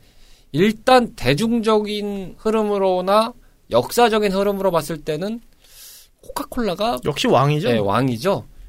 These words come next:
Speaker 1: 가장 먼저라고 할 수도 있고, 뭐 물론 뭐 펩시도 뭐 자기네들이 원조라고 하는 부분이 좀 없진 않지만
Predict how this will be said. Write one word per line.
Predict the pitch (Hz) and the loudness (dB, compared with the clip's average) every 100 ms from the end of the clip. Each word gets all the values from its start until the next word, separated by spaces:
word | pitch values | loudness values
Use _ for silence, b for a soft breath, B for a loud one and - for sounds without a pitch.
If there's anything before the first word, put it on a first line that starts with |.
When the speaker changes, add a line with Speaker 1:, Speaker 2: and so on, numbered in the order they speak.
| - | -12
Speaker 1:
가장 | - 139 180 | -4 0 0
먼저라고 | 117 117 156 196 185 156 | 0 0 2 4 6 4
할 | 160 | 2
수도 | 170 - | -2 -8
있고, | - 117 | -10 0
뭐 | 180 | 2
물론 | 185 180 | 4 0
뭐 | 151 | -2
펩시도 | 143 269 - 240 220 | -6 -4 -4 -4 -4
뭐 | 196 | -6
자기네들이 | - 113 147 160 147 156 | -6 -8 -6 -6 -6 -6
원조라고 | 123 104 123 156 147 147 | -6 -4 -4 -2 -2 -2
하는 | 143 | -6
부분이 | 135 123 139 135 | -8 -8 -8 -6
좀 | 139 131 b b b | -8 -10 b b b
없진 | 143 143 254 | 0 2 2
않지만 | 151 143 139 147 165 | 2 0 0 2 2